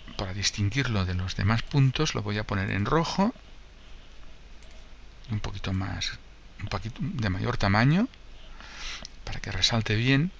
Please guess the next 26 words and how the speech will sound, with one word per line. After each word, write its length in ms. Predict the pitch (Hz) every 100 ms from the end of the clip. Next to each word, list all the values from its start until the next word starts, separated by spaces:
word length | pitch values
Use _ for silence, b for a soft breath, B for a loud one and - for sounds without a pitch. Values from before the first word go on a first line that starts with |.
| - B B B -
Y 100 | 160
ahora 180 | 175
voy 200 | 190 208
a 120 | 160 131
utilizar 720 | 156 214 120 - 101 110 - -
la 240 | - 107 110
herramienta 540 | 110 107 131 135 104
de 120 | 101
giro 400 | 98 - 156 156
o 140 | 151 101
de 160 | 95
rotación 760 | 95 101 101 98 156 156 156 208 - B B B B B
que 100 | -
tenemos 520 | - 110 113 127 147 135
en, 160 | 107
en, 220 | 95 98 - 98
en 200 | 95 95
las, 500 | - 98 - - -
en 120 | 104
el 80 | 92
menú 380 | 92 92 101 110
de, 360 | 139 123 98 90 B B B B B B -
de 200 | - 110
herramientas 560 | 104 98 98 98 123 -
de 80 |
GeoGebra. 680 | 113 101 95 - 147 92 85